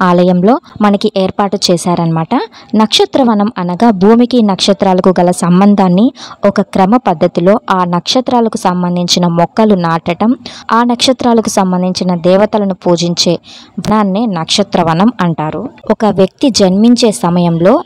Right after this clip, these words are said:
సూర్యుడు ఏ నక్షత్రానికి దగ్గరలో ఉన్నాడో దాన్నే జన్మ నక్షత్రంగా జ్యోతిష్య శాస్త్రం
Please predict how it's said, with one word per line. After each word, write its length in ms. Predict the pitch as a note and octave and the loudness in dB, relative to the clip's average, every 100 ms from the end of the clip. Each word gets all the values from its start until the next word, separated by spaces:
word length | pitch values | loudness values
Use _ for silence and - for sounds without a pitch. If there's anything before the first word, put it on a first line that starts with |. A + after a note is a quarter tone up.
| - | -6
సూర్యుడు 580 | - A3 B3+ C4 G3 B3 G3+ | 0 2 4 2 2 0 0
ఏ 200 | F3+ A#3 | 2 2
నక్షత్రానికి 720 | B3 A#3+ A3 - G3+ G3 D3+ | 2 0 -4 -2 -2 -2 -4
దగ్గరలో 560 | C#3+ D#3 G3 G3+ F#3+ | -2 -2 -2 0 0
ఉన్నాడో 480 | E3+ E3 D#3+ D#3 A3+ - - _ | 0 -2 -4 0 0 -2 -20 _
దాన్నే 420 | F3 F3+ F3+ A#3 A#3 | -2 0 4 4 4
జన్మ 360 | F#3 F3 G3 | 2 0 2
నక్షత్రంగా 680 | G3+ F#3 - F3+ - E3 F#3+ | 0 -2 -4 -4 -4 -2 0
జ్యోతిష్య 520 | G3 F3+ F3 F#3+ - | 2 2 0 -2 -4
శాస్త్రం 520 | F3 E3 E3+ - G#3+ | -4 -6 -8 -2 -2